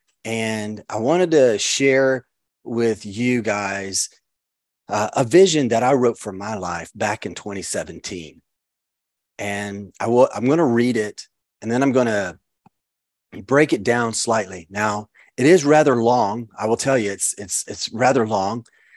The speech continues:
uh, a-, and it may feel a little <laughs> overwhelming at first. But if you listen closely,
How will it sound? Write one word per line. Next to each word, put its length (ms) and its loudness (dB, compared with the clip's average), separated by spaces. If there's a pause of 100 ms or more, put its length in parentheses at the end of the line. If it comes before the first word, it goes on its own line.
(180)
uh, 260 -10
a-, 280 -4
and 100 0
it 60 0
may 200 4
feel 300 4
a 20 6
little 240 4
<laughs> 40 6
overwhelming 800 -2
at 220 -6
first. 460 -4 (500)
But 140 4
if 140 0
you 100 2
listen 500 0
closely, 760 -2